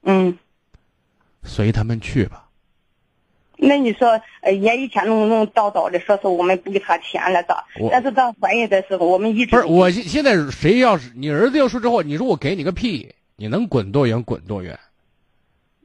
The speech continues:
Speaker 1: 嗯。
Speaker 2: 我给你钱呢，你想钱了是吧？可钱不想你。就是，是在这个问题上哈，我说的，
Speaker 1: 嗯。
Speaker 2: 说，虽然我知道说这样说让您挺难过，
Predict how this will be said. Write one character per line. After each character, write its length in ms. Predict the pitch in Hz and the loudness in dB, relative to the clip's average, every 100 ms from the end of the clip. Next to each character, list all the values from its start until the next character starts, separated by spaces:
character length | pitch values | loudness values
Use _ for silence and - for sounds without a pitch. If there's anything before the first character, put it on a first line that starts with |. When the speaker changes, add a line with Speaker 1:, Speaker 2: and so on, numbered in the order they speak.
| _ | _
Speaker 1:
嗯。 200 | 202 190 | -2 -2
Speaker 2:
我 60 | 190 | -4
给 160 | 107 120 | -6 -6
你 120 | - | -8
钱 480 | - - - - 107 | -12 -16 -14 -12 -12
呢， 80 | - | -8
你 100 | 123 | -6
想 300 | 135 107 90 | -4 -4 -6
钱 240 | - - | -16 -12
了 100 | 101 117 | -8 -6
是 40 | |
吧？ 80 | 104 | -6
可 80 | 110 | -6
钱 200 | 107 139 | -6 -4
不 80 | |
想 240 | 113 104 131 | -4 -6 -10
你。 200 | 107 - - _ _ _ _ _ _ _ | -12 -16 -20 _ _ _ _ _ _ _
就 120 | - | 2
是， 60 | 277 | 2
是 140 | 262 | 2
在 180 | 226 294 | 0 2
这 100 | 285 | 2
个 100 | 254 | 2
问 140 | 233 190 | 0 2
题 120 | 202 | 0
上 180 | 165 104 | -2 -4
哈， 120 | 95 - _ | -10 -12 _
我 140 | - 139 | 0 2
说 140 | 208 | 4
的， 100 | 214 | 0
Speaker 1:
嗯。 160 | 214 196 | 0 -4
Speaker 2:
说， 420 | - - - 240 180 | -12 -20 -10 -4 -4
虽 240 | 120 233 | 2 2
然 100 | 262 | 4
我 120 | 175 | 0
知 140 | 110 175 | -6 -6
道 120 | 170 | -8
说 240 | - - 165 | -10 -14 -6
这 100 | 220 | -2
样 160 | 160 | -2
说 200 | 123 175 | -2 -4
让 200 | 185 160 | -2 -2
您 100 | 113 | -2
挺 200 | 151 104 | -8 -12
难 240 | 85 - 110 | -14 -16 -10
过， 200 | 123 | -10